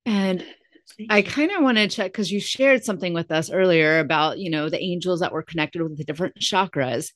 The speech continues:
Speaker 2: Mm.
Speaker 1: And I was kinda surprised, 'cause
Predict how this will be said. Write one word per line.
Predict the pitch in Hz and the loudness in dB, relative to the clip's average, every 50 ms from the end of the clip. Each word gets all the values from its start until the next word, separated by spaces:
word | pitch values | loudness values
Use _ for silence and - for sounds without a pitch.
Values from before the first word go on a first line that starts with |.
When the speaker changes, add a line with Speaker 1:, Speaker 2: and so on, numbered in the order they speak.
| - | -2
Speaker 2:
Mm. | 214 208 196 185 175 - - _ _ - | 0 0 0 0 -4 -10 -20 _ _ 2
Speaker 1:
And | - 247 | 6 6
I | 254 254 | 6 6
was | 254 247 | 4 2
kinda | - - - 330 466 523 466 | 0 0 0 0 0 0 -2
surprised, | - 349 262 - - 214 220 220 214 190 175 180 175 - | 0 -2 -4 -4 -4 -4 -2 2 4 4 4 4 2 -2
'cause | - 196 185 175 170 165 - | -2 0 2 2 0 -2 -6